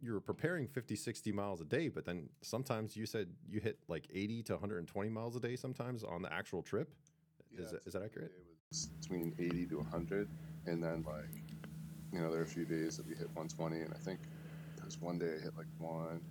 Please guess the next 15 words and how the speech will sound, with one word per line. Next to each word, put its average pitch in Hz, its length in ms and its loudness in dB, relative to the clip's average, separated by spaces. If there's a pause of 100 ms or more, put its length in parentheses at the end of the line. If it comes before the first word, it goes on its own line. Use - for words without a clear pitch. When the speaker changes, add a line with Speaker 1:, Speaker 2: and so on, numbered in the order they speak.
(320)
Speaker 2:
thirty-five, 78 1300 -2
but 82 120 4
that's 82 180 0
because 82 320 -6
me 82 100 0
and 80 100 2
another 76 200 0
guy 76 200 0
got 76 240 -2
lost. 76 440 -2 (800)
And 82 100 0
so 90 160 8
we 92 160 4
still 113 240 8
weren't 107 240 6